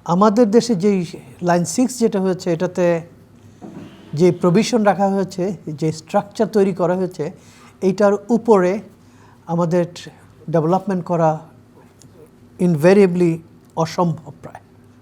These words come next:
এটা সম্ভব না, যে স্ট্রাকচার করা হয়েছে এটা তো সম্ভব না। এটা একটা ন্যাশনাল ওয়েস্ট হয়েছে, সেটা হয়তো পরবর্তী স্টেশনগুলিতে আর হবে, পরবর্তী লাইনগুলিতে আর হবে না। ওই জন্য ইনস্ট্রাকশন দেওয়া হয়েছে যাতে সমস্ত ডেভেলপমেন্টের উপরে, উপরে যেমন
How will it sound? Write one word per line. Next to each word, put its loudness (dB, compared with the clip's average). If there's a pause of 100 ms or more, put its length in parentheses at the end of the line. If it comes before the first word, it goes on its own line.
(580)
এটা -2
সম্ভব -2
না, -2
যে -2
স্ট্রাকচার -6
করা 0
হয়েছে -2
এটা -6
তো -16
সম্ভব -6
না। -8 (400)
এটা -2
একটা -2
ন্যাশনাল -4
ওয়েস্ট -2
হয়েছে, -4 (540)
সেটা 2
হয়তো 2 (360)
পরবর্তী 2
স্টেশনগুলিতে -2
আর 2
হবে, -2
পরবর্তী 0
লাইনগুলিতে 0
আর 0
হবে -2
না। -4 (380)
ওই -2
জন্য -2
ইনস্ট্রাকশন -4
দেওয়া 2
হয়েছে -8
যাতে -6
সমস্ত -6
ডেভেলপমেন্টের -4
উপরে, -6 (500)
উপরে -8
যেমন -4